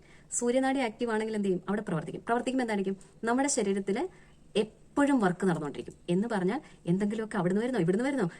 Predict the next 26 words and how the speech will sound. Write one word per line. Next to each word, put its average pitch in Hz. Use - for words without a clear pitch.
ഏ, 185
നമ്മുടെ 190
ശത്രുക്കൾ 208
വരുന്നുണ്ടോ, 254
അങ്ങനെ 202
ഇങ്ങനെ 202
എല്ലാം 226
എന്ത് 180
ചെയ്യും? 165
പ്രവർത്തിച്ചുകൊണ്ടേ 180
നിൽക്കും. -
ഞാൻ 196
പറയുന്നത് 208
മനസ്സിലാവുന്നു 202
എന്ന് 240
വിചാരിക്കുന്നു. 190
അപ്പോ 330
ഈ 240
സൂര്യനാഡി 254
രാത്രിയിൽ 214
ഉണർന്നിരിക്കുമ്പോൾ 190
നമ്മൾ 247
ആക്റ്റീവ് 240
അല്ല, 147
അല്ലേ? 202
നമ്മൾ 233